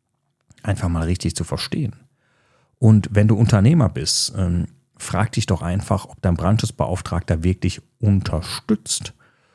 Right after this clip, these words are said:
oder ob du ihn einfach nur beruhigend benennst. Also denkst du jetzt, „Okay, weil unser liebevoll genannter Jupp jetzt Brandschutzbeauftragter ist,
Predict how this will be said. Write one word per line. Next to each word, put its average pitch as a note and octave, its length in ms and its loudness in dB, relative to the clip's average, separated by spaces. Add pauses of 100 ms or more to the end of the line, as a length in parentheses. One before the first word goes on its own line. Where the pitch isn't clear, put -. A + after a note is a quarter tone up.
(280)
oder A#2+ 300 4
ob - 100 -4
du A2 140 6
ihn G2+ 120 6
einfach F#2+ 280 2
nur F2+ 120 4
beruhigend E2+ 380 2
benennst. E2+ 420 2
Also E2 260 0
denkst F2+ 280 0
du F#2+ 80 2
jetzt, F2 140 0
„Okay, F2 420 0
weil E2+ 300 0
unser F#2 340 0
liebevoll F#2 540 0
genannter F2 420 0
Jupp G2+ 320 2
jetzt F2 240 -2
Brandschutzbeauftragter E2+ 1160 -4
ist, - 300 -8